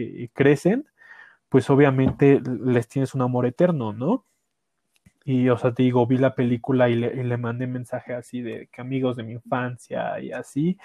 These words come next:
porque, o sea, a mí se me hace algo padrísimo y al final de Her hay como un speech que dice como de, pues sí, aunque ya nos, no nos estemos viendo, aunque ya no estemos juntos, pues siempre vas a estar en, en mi corazón, ¿no? Porque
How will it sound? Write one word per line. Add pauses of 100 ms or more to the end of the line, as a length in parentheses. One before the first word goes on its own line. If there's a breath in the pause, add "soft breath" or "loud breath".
(400 loud breath)
porque, (480)
o
sea,
a
mí
se
me
hace
algo
padrísimo
y
al
final
de
Her (180)
hay
como
un
speech
que
dice
como
de, (560 loud breath)
pues
sí,
aunque
ya
nos,
no
nos
estemos
viendo,
aunque
ya
no
estemos
juntos, (280 loud breath)
pues
siempre
vas
a
estar
en,
en
mi
corazón,
¿no?
Porque